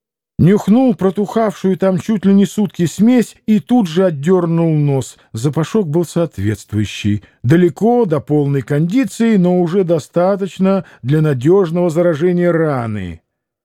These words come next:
Проверил стрелы, древко лука, оба ножа. Сбросил безрукавку, вынул из кармана несколько обрезков рукава и быстро связал из них надежный шнурок. Прикрепил к нему за кольцо на рукоятке наган,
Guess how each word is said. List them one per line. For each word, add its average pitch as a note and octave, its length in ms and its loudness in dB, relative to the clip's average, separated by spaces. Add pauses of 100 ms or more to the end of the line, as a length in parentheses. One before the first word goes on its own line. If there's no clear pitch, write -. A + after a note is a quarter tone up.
(140)
Проверил E3 460 2
стрелы, B2 600 -2 (260)
древко D3+ 420 0
лука, F3 580 0 (120)
оба D#3 260 -2
ножа. A2 560 -4 (800)
Сбросил D3+ 440 2
безрукавку, D3 720 -2
вынул E3 340 0
из D#3+ 100 -2
кармана D#3+ 400 -2
несколько D#3 520 -2
обрезков D3+ 480 -2
рукава D#3+ 540 0 (160)
и D#3 120 -2
быстро D#3 460 -2
связал D#3 580 0
из D3 180 -4
них F#3 240 0
надежный D#3 640 0
шнурок. F#3 680 0 (460)
Прикрепил F#3+ 640 2
к - 60 -14
нему G3+ 240 2
за F3 120 -2
кольцо G3 440 -2
на F#3 120 2
рукоятке F#3+ 580 0
наган, F#3 540 0